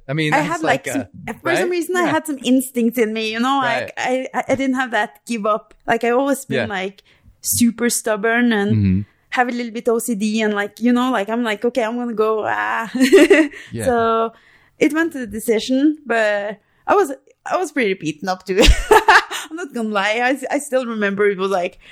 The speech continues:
Speaker 2: I think I had, like, a broken rib and, like, my nose was pretty, like, messed up and stuff like that.
Speaker 1: That's
Speaker 2: But
Speaker 1: unreal. You had a broken rib and you're just like,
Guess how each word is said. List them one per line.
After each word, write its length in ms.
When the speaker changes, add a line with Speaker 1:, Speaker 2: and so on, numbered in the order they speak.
Speaker 2:
I 60
think 200
I 60
had, 160
like, 260
a 40
broken 440
rib 320
and, 140
like, 320
my 120
nose 540
was 160
pretty, 380
like, 300
messed 340
up 220
and 120
stuff 240
like 180
that. 300
Speaker 1:
That's 400
Speaker 2:
But 160
Speaker 1:
unreal. 500
You 140
had 140
a 60
broken 560
rib 360
and 100
you're 140
just 200
like, 220